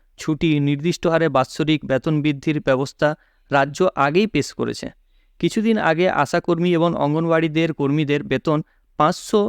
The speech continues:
থেকে সাতশো টাকা বৃদ্ধি করেন আমাদের মুখ্যমন্ত্রী মমতা বন্দ্যোপাধ্যায়। এছাড়াও চুক্তিভিত্তিক কর্মীদের বেতন তিন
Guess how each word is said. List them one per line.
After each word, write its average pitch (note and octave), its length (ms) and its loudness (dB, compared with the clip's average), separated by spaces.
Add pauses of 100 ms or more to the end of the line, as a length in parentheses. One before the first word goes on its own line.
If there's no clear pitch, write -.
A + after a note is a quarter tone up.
(480)
থেকে E3 280 0
সাতশো - 460 -2
টাকা G#3+ 260 2
বৃদ্ধি F3 320 -2
করেন E3+ 280 0 (420)
আমাদের D3+ 280 2
মুখ্যমন্ত্রী E3+ 540 0
মমতা C#3 320 0
বন্দ্যোপাধ্যায়। A#2+ 600 0 (800)
এছাড়াও G#3 420 2
চুক্তিভিত্তিক G#3+ 600 -2
কর্মীদের F3+ 420 0
বেতন D3 340 -2 (240)
তিন F3+ 160 0